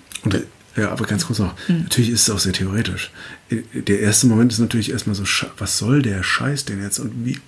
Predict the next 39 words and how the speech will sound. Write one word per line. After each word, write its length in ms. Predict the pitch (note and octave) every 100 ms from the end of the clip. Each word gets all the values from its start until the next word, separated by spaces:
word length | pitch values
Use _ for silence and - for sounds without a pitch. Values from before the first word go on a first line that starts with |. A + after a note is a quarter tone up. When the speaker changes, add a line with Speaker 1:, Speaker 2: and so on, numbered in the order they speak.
| _
Speaker 1:
unfassbar 800 | - E3 F3 E3+ - C#3 - D3+
unangenehm 480 | F3 E3+ C3+ A2+ G#2+
ist 160 | - A2
denn 100 | A#2+
das 220 | A2 -
jetzt?“ 320 | - - - - - - - - -
Ist 120 | -
ja 60 |
furchtbar, 640 | - - E3 F#3+ - - G2
keine 260 | - A2+ A#2
Ahnung, 340 | C#3+ C3 A2
der 200 | G#2 G2
Tod 260 | C3+ C3+ C3
von 180 | B2
irgendjemandem, 960 | B2 B2 B2 A2 B2+ C3 A#2+ A#2 A#2 A#2+
der 140 | D2
mich 300 | C#2 C#2 - - - - -
total 200 | C3+ C3
verzweifeln 760 | C3+ C3+ B2+ C#3 D3 C#3 C3
lässt 380 | B2+ B2+ B2 -
und 200 | C#3+ C#3+
meine 220 | B2 C3
Einsamkeit 680 | C3 D3 C#3+ C3 B2+ B2+ C3
oder 120 | C3+
mein 140 | C3+ C3
Jobverlust 520 | C3 - C#3 A#2+ C3
oder 120 | A2
sonst 260 | B2+ C3+ D3
irgendwas. 380 | C3 C3+ B2+ - - - - - -
Äh, 300 | B2 A2 - - - - - - - - F#3+
ich 160 | D3
sag 200 | C3 B2+
gar 180 | B2 A#2
nicht, 160 | B2 -
dass 120 | A2+
man 120 | A#2+
da 100 | A2
nicht 160 | G#2+ A2
erstmal, 640 | A#2 A#2 A#2+ A2+ A2+